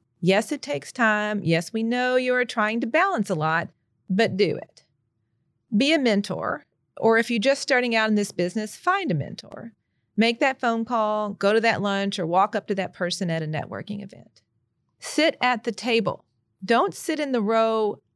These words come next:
of chairs circling the perimeter of the room, the actual table.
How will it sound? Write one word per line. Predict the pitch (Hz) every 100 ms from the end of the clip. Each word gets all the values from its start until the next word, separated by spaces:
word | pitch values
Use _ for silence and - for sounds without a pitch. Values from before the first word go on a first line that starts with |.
| -
of | 208
chairs | - - 208 190 190 190 -
circling | - - 208 214 214 202 202 180
the | 185
perimeter | 175 - 190 190 185
of | - 180
the | 160 170
room, | 180 294 269 170 180 226 226 _ _ _ _ _ _ _ _
the | - 208 -
actual | 190 170 - 180 175
table. | - 190 156 -